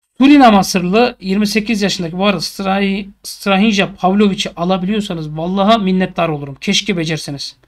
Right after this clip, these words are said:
Fenerbahçe Union Berlin'in yirmi sekiz yaşındaki Surinamlı forvet oyuncusu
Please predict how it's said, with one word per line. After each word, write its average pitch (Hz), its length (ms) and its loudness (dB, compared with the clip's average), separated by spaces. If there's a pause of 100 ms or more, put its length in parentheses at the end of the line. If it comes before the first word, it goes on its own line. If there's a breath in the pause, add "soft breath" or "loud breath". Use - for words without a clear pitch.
(560 soft breath)
Fenerbahçe 226 640 4
Union 202 360 2
Berlin'in 214 600 0
yirmi 214 220 2
sekiz 208 460 -4
yaşındaki 151 600 -4
Surinamlı 175 800 2 (140)
forvet 220 420 2 (960)
oyuncusu 226 640 0